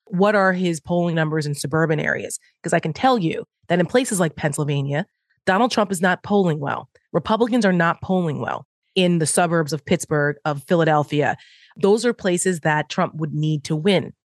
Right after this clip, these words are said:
But anything can happen here. If we have a recession, I personally believe that the Republicans are willing to tank our economy so they can blame it on Biden. And then, 'cause people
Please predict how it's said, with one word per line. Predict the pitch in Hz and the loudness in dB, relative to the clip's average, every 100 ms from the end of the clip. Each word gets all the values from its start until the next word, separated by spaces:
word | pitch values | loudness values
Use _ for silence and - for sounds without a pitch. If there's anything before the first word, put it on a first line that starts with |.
| _ 202 | _ -4
But | 196 247 156 - - _ _ _ | 0 2 0 -2 -10 _ _ _
anything | 233 247 269 233 220 | 0 2 0 0 0
can | 185 | -2
happen | 170 - 208 180 | -2 -2 -2 -2
here. | 156 147 113 - | -6 -2 -4 -4
If | 175 180 | -6 -2
we | 262 | 0
have | 269 220 202 - - | 2 0 -2 -10 -8
a | 175 | -6
recession, | 160 - 185 - 95 - _ _ - | -4 -2 -2 -4 -10 -12 _ _ -4
I | 196 | -2
personally | - 233 - 190 | 0 0 2 0
believe | 165 160 160 170 | 2 0 0 0
that | 151 | 0
the | 160 | 0
Republicans | 151 170 165 165 185 185 165 - | 0 0 0 0 0 0 -4 -4
are | 165 | -2
willing | 156 160 180 | 2 2 2
to | 185 | -2
tank | 180 - 160 175 | -6 -2 -2 2
our | 185 | 0
economy | 208 165 151 143 151 202 _ _ | 0 0 0 0 -2 -4 _ _
so | - | -2
they | 170 | 0
can | 165 151 | 0 0
blame | 160 170 | 2 4
it | 202 | 2
on | 165 170 185 | 2 0 0
Biden. | 165 151 147 147 220 - _ _ - | 0 0 0 0 -2 -4 _ _ -2
And | 190 | 2
then, | 175 175 175 | 2 2 0
'cause | - 170 | -2 -6
people | - 226 247 | -4 0 0